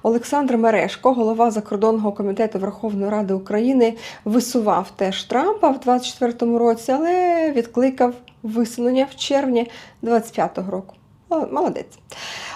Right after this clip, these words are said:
Однак деякі висунення були недійсними, включаючи щонайменше два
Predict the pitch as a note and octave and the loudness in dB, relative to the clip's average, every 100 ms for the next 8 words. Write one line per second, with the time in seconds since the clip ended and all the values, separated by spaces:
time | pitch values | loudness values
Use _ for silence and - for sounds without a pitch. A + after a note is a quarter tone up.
0 | - B3+ D#4 D#4+ A#3+ D#4 E4+ - C#4 C4+ | 2 4 6 4 4 6 6 4 2 4
1 | - A#3+ F#4 - B3+ A3 G#3 G3+ A3+ D#4 | 4 4 0 2 2 4 2 2 2 2
2 | D#4 - C4+ D#4+ B3 D4+ - A3 G#3 F#3+ | 0 -2 0 2 2 0 0 0 0 -2
3 | - A3 - C#4 C4 B3+ A#3+ - B3 B3 | -2 -2 0 2 4 2 -6 -2 0 2
4 | C4+ C4 B3+ G#3+ A3 C#4+ E4 | 2 2 0 0 2 2 2